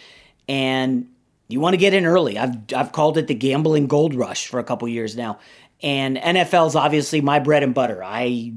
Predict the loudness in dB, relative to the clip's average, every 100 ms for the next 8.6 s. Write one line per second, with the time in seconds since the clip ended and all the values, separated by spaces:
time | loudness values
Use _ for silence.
0 | 0 2 4 2 2 2 4 2 0 2
1 | 2 4 2 2 0 0 0 -2 0 0
2 | 0 -4 -4 -2 -2 -2 0 0 0 0
3 | 0 -2 -6 -8 -20 -20 -18 -6 -4 -4
4 | -8 -10 -2 -2 2 2 2 0 -2 _
5 | _ _ _ _ -4 -2 -2 -4 0 2
6 | 2 0 -2 -2 -2 0 0 0 0 0
7 | 0 0 0 0 0 -2 -2 0 0 0
8 | 0 0 0 -2 -4